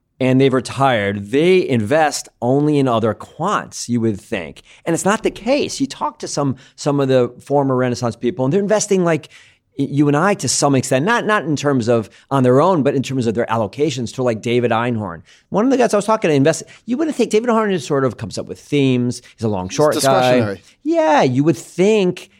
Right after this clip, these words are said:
Speaker 1: And, and, and I think the reason for that is that they're hu-, humans like you and I too. And a lot of the, one of the themes of my book, and, and I hope it comes across, is it's not so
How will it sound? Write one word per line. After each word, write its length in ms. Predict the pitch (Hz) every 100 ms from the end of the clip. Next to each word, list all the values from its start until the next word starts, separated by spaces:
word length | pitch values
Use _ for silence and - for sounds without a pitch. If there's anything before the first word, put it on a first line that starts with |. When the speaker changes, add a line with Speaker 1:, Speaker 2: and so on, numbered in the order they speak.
| -
Speaker 1:
And, 140 | 202
and, 140 | 190 190
and 180 | 180 196
I 160 | 185
think 220 | 175 214
the 80 | 175
reason 340 | 151 190 165 160
for 140 | 135
that 360 | 151 185 160 -
is 420 | 139 127 127 117
that 420 | 98 117 120 120 - _ -
they're 240 | 120 185 208
hu-, 260 | - -
humans 540 | 127 - 214 247 233 180
like 180 | 156
you 100 | 156
and 80 | 151
I 120 | 131
too. 240 | 123 - 202
And 60 | 139
a 20 |
lot 180 | 160 208
of 60 |
the, 80 | 147
one 220 | - 170
of 40 | 214
the 80 |
themes 280 | - 151 139
of 80 | 120
my 120 | 110
book, 360 | 98 143 185 - - -
and, 120 | 123 113
and 140 | 127
I 40 |
hope 180 | 160 135
it 60 | 127
comes 180 | 127 107
across, 320 | 160 185 -
is 220 | 131 104 - -
it's 100 | -
not 200 | 220 262
so 180 | 214